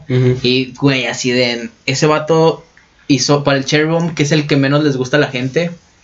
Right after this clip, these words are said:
Speaker 2: hizo secciones de cuerdas y creo que él las compuso y todo
Speaker 1: Es que
Speaker 2: eso.
Speaker 1: es eso, es que
Speaker 2: Sí, sí.
Speaker 1: es,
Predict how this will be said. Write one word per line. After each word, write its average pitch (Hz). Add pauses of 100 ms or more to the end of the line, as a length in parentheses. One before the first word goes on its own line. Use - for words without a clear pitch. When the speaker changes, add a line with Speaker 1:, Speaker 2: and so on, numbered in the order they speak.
(500)
Speaker 2:
hizo 131
secciones 139
de 131
cuerdas 120
y 113
creo 131
que 131
él 131
las 127
compuso 120
y 110
todo 120
Speaker 1:
Es 123
que 170
Speaker 2:
eso. 165
Speaker 1:
es 160
eso, 165
es 139
que 175
Speaker 2:
Sí, 196
sí. 220 (100)
Speaker 1:
es, 156